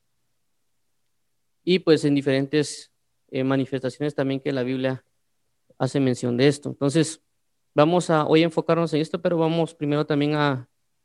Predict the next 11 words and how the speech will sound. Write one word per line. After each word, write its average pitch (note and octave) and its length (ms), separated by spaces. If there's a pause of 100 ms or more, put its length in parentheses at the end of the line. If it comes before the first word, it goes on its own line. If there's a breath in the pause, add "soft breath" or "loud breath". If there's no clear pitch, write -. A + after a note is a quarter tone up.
(520)
a C#3+ 80
orar D#3+ 260
para D3 300
pedirle D3 400
dirección C#3+ 360
y D#3 140
guianza D3 320
a D3 60
nuestro C3+ 240
amado C#3+ 260
Cordero, D#3 480